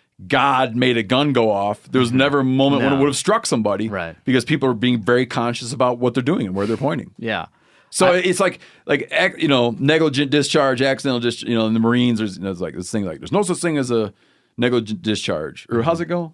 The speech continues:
Speaker 1: No, there's no such thing as an accidental discharge. It's always a negligent, negligent discharge.
Speaker 2: Yeah.
Speaker 1: So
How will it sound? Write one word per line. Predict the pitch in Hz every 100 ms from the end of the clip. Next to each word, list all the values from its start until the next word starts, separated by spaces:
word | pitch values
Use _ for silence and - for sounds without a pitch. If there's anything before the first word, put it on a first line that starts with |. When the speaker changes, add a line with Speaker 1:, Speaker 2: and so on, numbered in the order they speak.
| -
Speaker 1:
No, | 160 143 85 - _
there's | - 156
no | 214
such | 180
thing | 185 151
as |
an | 131
accidental | 143 202 - 151 123
discharge. | 113 101 - 90 85
It's | 92
always | - 160 175 175 165
a | 139
negligent, | 127 113 101 101 - -
negligent | 110 117 120 117 110 113 107 - - _ _ _ -
discharge. | - - 98 67 104
Speaker 2:
Yeah. | 95 78 -
Speaker 1:
So | - 123 107 98